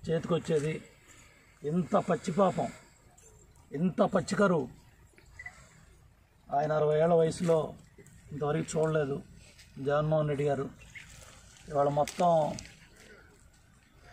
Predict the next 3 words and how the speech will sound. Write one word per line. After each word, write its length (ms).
ఇన్ని 260
వేల 260
హెక్టార్లలో 760